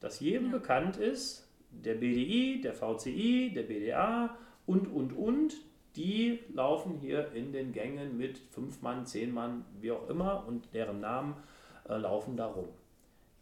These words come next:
Speaker 1: Die wollen es selber.
Speaker 2: Hm.
Speaker 1: So, und von da habe ich gesagt, lass uns das mal machen. Was mir wichtig war damals, es darf nicht zu einem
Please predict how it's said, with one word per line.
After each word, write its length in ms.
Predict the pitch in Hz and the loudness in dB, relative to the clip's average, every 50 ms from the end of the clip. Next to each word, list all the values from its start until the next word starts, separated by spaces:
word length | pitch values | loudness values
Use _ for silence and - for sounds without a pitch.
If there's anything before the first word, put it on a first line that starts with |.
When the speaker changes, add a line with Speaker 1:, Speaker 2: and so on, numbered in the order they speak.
| _ - | _ -6
Speaker 1:
Die 240 | 101 110 120 117 - | -4 -2 -2 -2 -2
wollen 260 | - 90 95 107 110 | -4 -6 -6 -6 -6
es 200 | - - - - | -8 -10 -12 -12
selber. 380 | - 98 98 101 98 95 - - - - _ _ - | -10 -6 -6 -6 -6 -8 -10 -14 -18 -20 _ _ -12
Speaker 2:
Hm. 320 | 196 180 170 165 170 185 - - - - | -10 -10 -10 -12 -14 -16 -18 -20 -20 -12
Speaker 1:
So, 180 | - - 123 - | -8 -6 -4 -4
und 180 | - - 117 | -6 -8 -10
von 140 | - 113 113 | -8 -4 -2
da 120 | 127 156 | 2 2
habe 120 | 190 202 196 | 2 2 2
ich 40 | 180 | 0
gesagt, 320 | 160 151 147 143 - - - | 0 0 -2 -2 -4 -6 -4
lass 160 | 120 123 - | -4 -4 -4
uns 160 | - - 98 - | -4 -10 -10 -10
das 220 | - 98 - - | -10 -10 -10 -10
mal 160 | 95 90 92 | -12 -12 -6
machen. 340 | 95 - 196 185 - 311 302 - - | -2 -2 0 0 2 0 0 -2 -2
Was 320 | - 117 - - - - - - _ - - - | -6 -6 -6 -6 -10 -16 -18 -20 _ -20 -16 -6
mir 220 | - 131 165 196 202 | 0 2 2 4 2
wichtig 360 | 226 220 - - 190 185 - | 0 -2 -4 -6 -8 -4 0
war 360 | 175 170 175 185 185 - - - - - - - | 2 2 2 2 0 -4 -10 -18 -20 -18 -10 -4
damals, 540 | - 127 143 156 151 147 151 156 151 - - | -2 -2 0 2 4 4 4 4 2 -2 -6
es 360 | - - - - - - - - - - | -8 -8 -8 -10 -12 -14 -20 -20 -12 -4
darf 320 | - 120 131 156 151 - 143 | 0 2 2 2 2 0 -4
nicht 260 | 139 135 - - - | -6 -6 -8 -10 -10
zu 160 | - 143 123 | -8 -8 -4
einem 420 | 113 113 117 120 123 123 120 117 | -2 -2 -2 0 0 -2 -4 -4